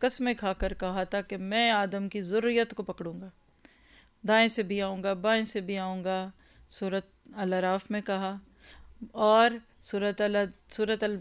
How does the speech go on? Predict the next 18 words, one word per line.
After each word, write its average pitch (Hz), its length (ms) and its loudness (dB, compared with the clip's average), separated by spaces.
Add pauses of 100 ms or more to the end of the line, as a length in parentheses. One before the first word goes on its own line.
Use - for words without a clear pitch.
बनी 208 220 -2
इसराइल 214 420 2
में 240 120 2
क्या 226 200 6
कहता 208 320 0
है 208 80 2
कि 202 140 -4
मैं 208 460 2 (360)
इनको 196 300 0
हर 196 240 0
तरीके 190 360 -4
से 226 120 -4
बहकाऊँगा। 190 560 -6 (640)
ये 254 140 -2
शैतानी 190 500 -2
वार 170 200 -8
था, 214 260 -14 (720)
ये 254 160 4